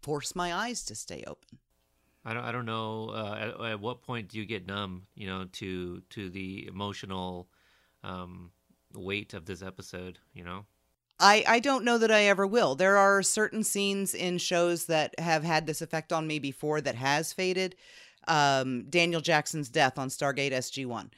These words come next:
Speaker 1: I would always fast forward through that scene. And now I can watch it and not even cry, right? I don't think that's ever going to happen with Miguel's fall. I really don't.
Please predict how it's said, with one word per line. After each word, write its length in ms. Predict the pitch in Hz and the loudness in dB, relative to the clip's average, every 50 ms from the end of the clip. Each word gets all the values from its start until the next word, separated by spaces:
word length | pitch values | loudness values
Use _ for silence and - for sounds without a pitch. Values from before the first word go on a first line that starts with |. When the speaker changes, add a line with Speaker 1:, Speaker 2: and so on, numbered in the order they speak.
| _ _ _ _ | _ _ _ _
Speaker 1:
I 120 | - 135 139 | 0 0 2
would 140 | 139 139 | 4 4
always 260 | 139 135 139 135 127 - | 4 4 4 2 0 0
fast 280 | - 147 143 139 - | 0 0 0 0 -2
forward 340 | - 147 139 123 131 123 - | -4 -6 -4 -4 -6 -8 -6
through 220 | - 143 147 139 | -6 -4 -4 -2
that 200 | 117 123 113 - | 0 -2 -2 -2
scene. 340 | - - 127 90 78 71 - _ _ _ _ _ _ _ _ - | -4 -6 -6 -8 -10 -14 -18 _ _ _ _ _ _ _ _ 2
And 440 | 151 156 156 147 143 143 139 135 | 4 6 6 6 4 2 0 0
now 320 | 165 170 165 160 151 147 139 | 2 4 6 6 8 8 8
I 120 | 135 139 | 6 6
can 200 | - 147 135 139 | 4 2 -2 0
watch 260 | 143 139 139 - - | 2 2 2 2 0
it 100 | 143 123 - | -4 -2 -2
and 160 | 127 139 143 | -2 -2 0
not 160 | 131 131 131 | 0 0 0
even 180 | 127 123 120 120 | -2 -4 -8 -10
cry, 540 | - - 196 185 151 85 67 71 - - - _ _ _ _ _ _ _ _ _ _ _ | -4 0 2 2 2 2 -2 -8 -16 -16 -20 _ _ _ _ _ _ _ _ _ _ _
right? 360 | - 151 147 131 127 131 - - _ _ _ _ _ - - _ _ _ _ _ | -2 0 2 2 2 0 -2 -8 _ _ _ _ _ -20 -20 _ _ _ _ _
I 400 | 117 143 175 196 240 269 269 196 - _ _ _ _ | 6 8 8 8 8 6 2 -2 -8 _ _ _ _
don't 280 | - 185 196 202 - _ _ | 0 0 0 0 -4 _ _
think 220 | - 196 202 208 - _ _ _ | -6 -4 -4 -6 -8 _ _ _
that's 300 | - 170 165 165 - - - | 0 0 0 -2 -4 -8 -6
ever 180 | - 165 147 156 | -4 -2 -2 -2
going 200 | 147 151 147 139 | -2 -2 -4 -4
to 40 | 139 | -4
happen 460 | 143 135 127 - - 98 80 - 131 _ _ _ _ _ _ _ _ _ _ _ _ - _ _ - | -2 -4 -4 -4 -6 -8 -10 -12 -16 _ _ _ _ _ _ _ _ _ _ _ _ -20 _ _ -12
with 460 | 156 143 151 147 139 120 - - - - | -2 2 2 4 4 2 -2 -8 -14 -10
Miguel's 480 | - 147 143 127 131 117 113 113 - - | -6 -6 -4 -2 -2 -2 -2 -4 -6 -6
fall. 360 | - 120 107 87 - - - - - _ _ _ _ - | -6 -4 -4 -4 -6 -8 -12 -16 -18 _ _ _ _ -4
I 100 | 131 139 | -2 -2
really 380 | 131 127 135 131 127 127 117 | -2 -2 -2 -2 -2 -2 -4
don't. 280 | 107 123 113 107 - | -4 -4 -6 -6 -10